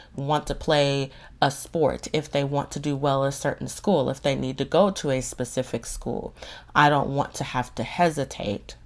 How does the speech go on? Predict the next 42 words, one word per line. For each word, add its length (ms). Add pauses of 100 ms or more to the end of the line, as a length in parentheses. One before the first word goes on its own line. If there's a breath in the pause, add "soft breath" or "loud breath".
(460)
to 140
be 180
able 220
to 80
do 160
that." 240 (680)
Okay. 440 (880 loud breath)
So 200
now 280
we're 160
at 100
the 100
fifth 300
level, 320
and 80
I 80
may 200
ask 440
you, 220 (280)
"Okay, 520 (640 loud breath)
why 260
is 240
it 80
important 580
to 120
you 440
to 120
be 140
able 380
to 200
ensure 680 (140)
that 380
your 240
children 960 (500 soft breath)
have 360
the 100
resources 760
that 220
they 140
need 260
to 80
have?" 540